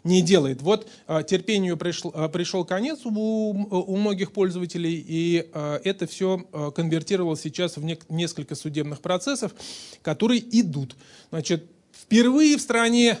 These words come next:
в прошлом году произошел масш-, масс-, массовое отключение мобильного интернета. Э, в одном регионе, это Республика Ингушетия, там сейчас идут протесты, э, против, <clears throat> э, ну,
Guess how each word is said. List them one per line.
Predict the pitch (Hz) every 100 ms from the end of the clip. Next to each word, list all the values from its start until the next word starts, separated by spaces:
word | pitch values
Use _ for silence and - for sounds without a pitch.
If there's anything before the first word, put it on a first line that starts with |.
| -
в | -
прошлом | - 202 208 - 180
году | 165 180 190 269
произошел | 247 214 202 180 185 - 240 233
масш-, | 196 208 - 208
масс-, | 175 202 208
массовое | 180 214 214 202 185
отключение | 175 180 170 202 196 175
мобильного | 165 165 165 156 147
интернета. | 131 143 135 143 160 247 233
Э, | 175 170 165 165 151
в | 143
одном | 170 165 185 165
регионе, | 156 147 165 160 151 147
это | 147 -
Республика | 143 143 156 139 131
Ингушетия, | 135 135 147 240 247 247 226
там | 214 180
сейчас | 165 - 175 165
идут | 151 135
протесты, | 165 160 175 143 143 - - - - -
э, | 156 151 147 147 143 135
против, | 170 170 165 170 165 - - 226 202 117 - _
<clears throat> | _ _ _ _ _ - -
э, | - 160 151 131 - _ - _ _ _
ну, | 202 196